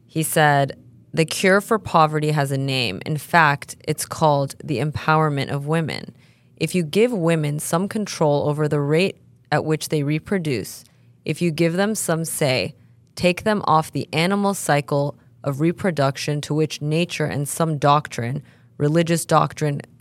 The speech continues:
condemns them, and then if you throw in a handful of seeds, perhaps and some credit, the floor of everything in that village, not just poverty, but education,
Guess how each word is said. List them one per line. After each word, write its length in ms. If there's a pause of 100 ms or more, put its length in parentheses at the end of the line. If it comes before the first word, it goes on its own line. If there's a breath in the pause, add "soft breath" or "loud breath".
condemns 540
them, 300 (160)
and 160
then 100
if 180
you 100
throw 300
in 100
a 80
handful 420
of 120
seeds, 480 (340 soft breath)
perhaps 480
and 160
some 180
credit, 480 (560 soft breath)
the 140
floor 480
of 100
everything 540
in 80
that 200
village, 560
not 260
just 220
poverty, 600
but 140
education, 840